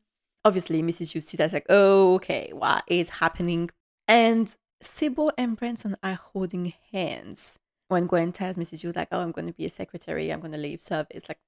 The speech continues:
my dream has come true." And when Missus Hughes like, "Well, yeah, okay, we're gonna celebrate that after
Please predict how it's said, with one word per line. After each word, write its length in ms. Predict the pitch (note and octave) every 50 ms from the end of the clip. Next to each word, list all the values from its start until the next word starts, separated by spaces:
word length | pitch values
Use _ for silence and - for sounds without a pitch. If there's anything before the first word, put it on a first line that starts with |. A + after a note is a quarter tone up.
| _ _ -
my 180 | F3+ F#3 F#3
dream 360 | F#3 E3 - G3 A#3 A#3 G#3 F#3
has 120 | F#3+ -
come 140 | - D#3+ D#3
true." 400 | - - - - - - D#3+ - _ _ _ _ _ _ _ _ _
And 160 | - G3 G3 F#3
when 80 | E3+
Missus 160 | F3 E3+ -
Hughes 100 | F#3+ -
like, 160 | F#3 E3+ - A3
"Well, 200 | B3 C#4 C#4+ -
yeah, 380 | A#3+ A3 B3+ C4+ C#4+ C#4+ C4 -
okay, 240 | A#3 - - A#3+ A#3
we're 80 | A#3
gonna 160 | A3 A3+ A3 A3+
celebrate 320 | - - C#4+ C#4 B3 A#3
that 140 | A#3 A3+ -
after 560 | A3 A#3+ A#3+ - - - - A3+ G#3+ F#3+ F3+